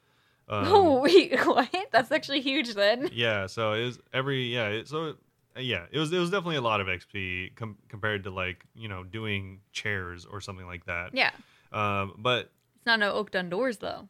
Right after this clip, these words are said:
Speaker 2: it, no, definitely wasn't oak done doors, but it was definitely a pretty good experience. I was getting around twelve hundred for each completion, and the coolest part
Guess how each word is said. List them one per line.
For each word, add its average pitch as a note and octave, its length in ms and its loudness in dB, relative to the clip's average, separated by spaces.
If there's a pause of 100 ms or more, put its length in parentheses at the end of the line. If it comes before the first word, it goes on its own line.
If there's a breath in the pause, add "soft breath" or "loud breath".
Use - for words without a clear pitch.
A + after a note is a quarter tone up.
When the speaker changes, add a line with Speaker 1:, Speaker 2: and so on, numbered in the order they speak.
(100)
Speaker 2:
it, C#3 220 2
no, A#2+ 220 2
definitely B2 320 0
wasn't C3 260 2
oak A2 180 -4
done G#2+ 180 -6
doors, F#2 380 -12
but G#2+ 420 -2
it C3+ 100 -4
was D#3+ 120 -2
definitely G3 360 -6
a D#3 40 -6
pretty C3+ 220 -4
good A#2 140 0
experience. F#2 580 -6
I A#2 100 -4
was A#2+ 140 -4
getting A#2+ 240 -6
around G#2+ 560 -4
twelve A2 320 -2
hundred G#2+ 500 -8
for - 220 -12
each A2 240 -14
completion, A2 680 -10
and A2+ 300 -4
the A2+ 60 -8
coolest G3 680 -6
part F#2+ 420 -4